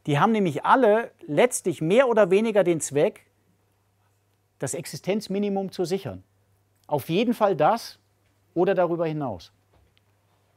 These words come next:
Ja, wenn man also für ein Grundeinkommen argumentiert und sucht Ansatzpunkte,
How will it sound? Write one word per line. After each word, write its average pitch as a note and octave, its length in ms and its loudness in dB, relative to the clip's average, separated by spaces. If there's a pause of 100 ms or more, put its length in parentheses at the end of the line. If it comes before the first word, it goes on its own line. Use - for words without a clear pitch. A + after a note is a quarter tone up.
(600)
Ja, D3+ 180 -8
wenn E3 100 4
man G3 120 2
also D#3 180 -4
für - 120 -8
ein B2+ 60 -4
Grundeinkommen F#3 640 0
argumentiert B2+ 640 -2
und C3+ 120 -4
sucht A#2 280 -6
Ansatzpunkte, G#3 1080 2